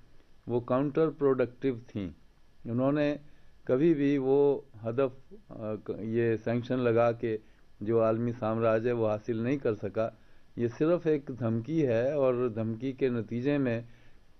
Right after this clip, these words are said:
अगर वो लगा भी देते हैं तो उसके नतीजे में नुकसान यूरोप का है,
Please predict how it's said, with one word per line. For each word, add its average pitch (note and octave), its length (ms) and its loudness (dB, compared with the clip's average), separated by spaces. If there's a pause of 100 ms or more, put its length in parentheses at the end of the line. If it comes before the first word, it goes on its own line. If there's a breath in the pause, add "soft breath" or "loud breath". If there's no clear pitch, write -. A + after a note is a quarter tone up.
(1000)
अगर A#2 180 2
वो C3 140 2
लगा A#2+ 340 2
भी D#3 100 -6
देते B2 320 -4
हैं C3+ 200 -6
तो C#3 180 0
उसके C3+ 260 -2
नतीजे B2+ 460 -2
में B2+ 160 -2
नुकसान A2+ 540 -2
यूरोप G#2 380 -2
का B2+ 120 -2
है, C#3 260 -2